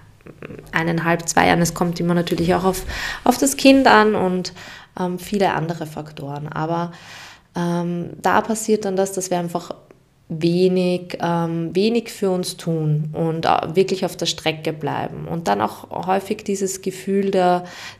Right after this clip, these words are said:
der Frustration, ähm, eintritt, gerade wenn man vielleicht auch sieht, dass der Partner, ähm, sein, das alte Leben zu einem großen Teil noch so weiterführt oder weiterführen kann.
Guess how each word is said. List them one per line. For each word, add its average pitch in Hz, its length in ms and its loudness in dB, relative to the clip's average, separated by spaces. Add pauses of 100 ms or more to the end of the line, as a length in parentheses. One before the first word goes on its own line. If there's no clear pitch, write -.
der 165 280 4
Frustration, 151 1160 -2 (160)
ähm, 147 540 -6 (720)
eintritt, 151 640 -6
gerade 156 320 -4
wenn 160 120 -4
man 160 140 -6
vielleicht 170 460 -2
auch 202 80 -8
sieht, 196 380 -4
dass 180 120 -6
der 185 100 -2
Partner, 180 680 -4 (480)
ähm, 165 640 -2 (220)
sein, 165 420 4 (180)
das 175 180 0
alte 165 360 2
Leben 175 360 2 (440)
zu - 120 4
einem 175 260 6
großen 180 400 2
Teil 160 280 2
noch 165 160 -4
so 160 180 -6
weiterführt 151 720 -4 (1120)
oder 175 220 2
weiterführen 160 640 -2
kann. 147 380 -4